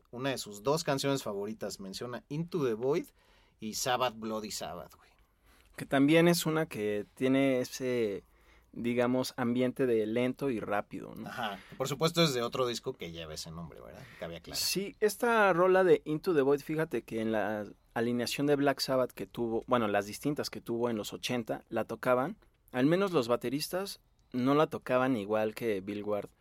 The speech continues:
Speaker 2: Le metían que doble bombo, redobles por aquí, por acá.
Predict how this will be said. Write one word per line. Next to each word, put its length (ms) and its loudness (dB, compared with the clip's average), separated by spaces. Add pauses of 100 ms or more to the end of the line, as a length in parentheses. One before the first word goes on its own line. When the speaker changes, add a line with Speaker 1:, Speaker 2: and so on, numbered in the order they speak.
(340)
Speaker 2:
Le 100 -2
metían 400 0
que 180 6
doble 380 8
bombo, 880 6
redobles 460 0
por 180 -8
aquí, 380 -8
por 200 -6
acá. 440 -6